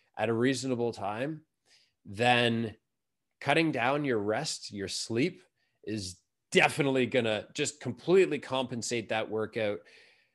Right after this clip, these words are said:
Think about, you know, you didn't get that workout, or you did get that workout in, but it didn't count. This is a situation where you're not getting enough sleep.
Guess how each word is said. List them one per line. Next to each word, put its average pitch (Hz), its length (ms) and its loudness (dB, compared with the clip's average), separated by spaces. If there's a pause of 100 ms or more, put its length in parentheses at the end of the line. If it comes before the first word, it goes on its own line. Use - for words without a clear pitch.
(140)
Think 180 140 6
about, 196 320 10 (400)
you 151 140 6
know, 143 260 6 (380)
you 127 160 0
didn't 165 220 6
get 156 140 0
that 143 200 4
workout, 139 500 4
or 135 120 6
you 120 180 2
did 160 240 6
get 175 200 4
that 151 180 2
workout 143 380 2
in, 139 260 2 (180)
but 123 120 2
it 131 100 0
didn't 156 260 0
count. 143 380 0 (180)
This 147 200 2
is 151 80 0
a 170 80 2
situation 123 640 -4
where 110 100 0
you're 123 140 2
not 139 180 0
getting 131 220 2
enough 113 260 0
sleep. - 460 -4